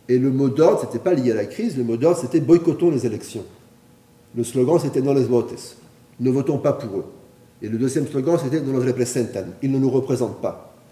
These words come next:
Donc la mobilisation à la base en Espagne était pas articulée autour de la crise, elle était articulée avec le rejet de la démocratie représentative qui disait en gros,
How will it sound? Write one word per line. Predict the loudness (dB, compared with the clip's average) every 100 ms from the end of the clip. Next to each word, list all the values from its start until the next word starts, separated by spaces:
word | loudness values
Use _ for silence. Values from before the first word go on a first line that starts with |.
| _ -20 _ _ -4
Donc | -2
la | 2
mobilisation | 4 4 2 4 2 2 2
à | 4
la | 2
base | 4 4 4
en | 2
Espagne | -2 -2 0 2 2 0
était | -4 -4
pas | -2
articulée | -2 -4 -4 -2
autour | 0 -2
de | -6
la |
crise, | -6 -2 0 0 -2
elle |
était | -4 -4
articulée | -6 -6 0 0
avec | 2
le | 2
rejet | 0 2 4 4 4 2 0 -10 -20 -20 -4
de | 0
la | 2
démocratie | 0 -2 -4 -4
représentative | -4 -2 -4 -6 -6 -6 -8
qui | -10
disait | -8 0 2
en | 2
gros, | 4 4 4